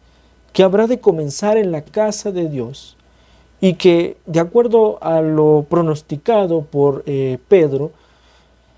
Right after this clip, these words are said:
si el, el justo, si aquellos que están en la casa de Dios con dificultad se salvan, ¿dónde estarán aquellos que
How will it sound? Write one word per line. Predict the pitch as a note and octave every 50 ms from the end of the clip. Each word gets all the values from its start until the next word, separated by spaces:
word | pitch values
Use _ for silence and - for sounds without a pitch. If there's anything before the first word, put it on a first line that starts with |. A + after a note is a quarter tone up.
| _ _ _ _ _ _ _
si | - - - F#3+ F3+ F#3+ - -
el, | G3 F#3 F#3 F#3 E3+ D#3+ D3+ - -
el | F#3+ F3 E3+ E3+ E3
justo, | E3 - - B3 C#4 C4+ G#3 - - - - D3+ D3+ E3 F#3 F3 _ _ _ _ _ _ _
si | - - - E3+ D#3+ D#3+ D#3 D#3 - -
aquellos | D3+ D3+ - - A#3+ A3 A#3 G#3 - -
que | - E3+
están | E3 - - G#3+ G#3 G#3 G3+
en | G3 F3+
la | D#3+ D3 D3
casa | - - G#3 G#3 G3+ G3+ - A3 G3+
de | F#3+ F3+ E3
Dios | D#3 E3 D#3 C#3+ -
con | - - E3+ E3+ E3+ D#3
dificultad | E3+ D3 - - F3 D3+ - - E3 D#3 D3+ D3 - G3+ G3+ G3 F#3+ F#3
se | - - F3
salvan, | - - - D#3+ C#3 C3+ C3 C3 C3+ C3 C#3 D3+ E3+ - _ _ _ _ _ _ -
¿dónde | D3+ F#3 B3 C4 C4 C4
estarán | G#3+ - - - G#3 F#3+ G#3 A3 A3
aquellos | G#3+ F3 - - - A#3 B3+ C#4+ C4+ A#3 A#3 G#3+ G3+ G3+
que | - - G3 F#3 F#3 F#3 G3